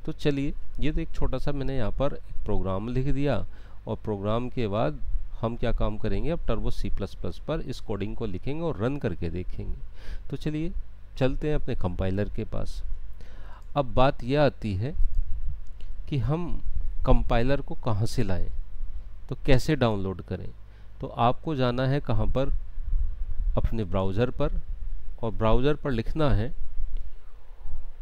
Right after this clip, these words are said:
Turbo C plus plus download,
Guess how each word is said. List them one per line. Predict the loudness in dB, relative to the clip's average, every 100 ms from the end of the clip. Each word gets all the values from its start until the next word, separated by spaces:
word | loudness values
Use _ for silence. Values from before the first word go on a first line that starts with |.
| -2 -2 -6 -8 -8 -10 -12 -4 2 4 4 6
Turbo | 6 6 6 2 0 -2
C | 0 2 0
plus | 0 -4 -2
plus | -4 -4 -4 -2 -2 2
download, | 2 2 -2 -6 -8 -10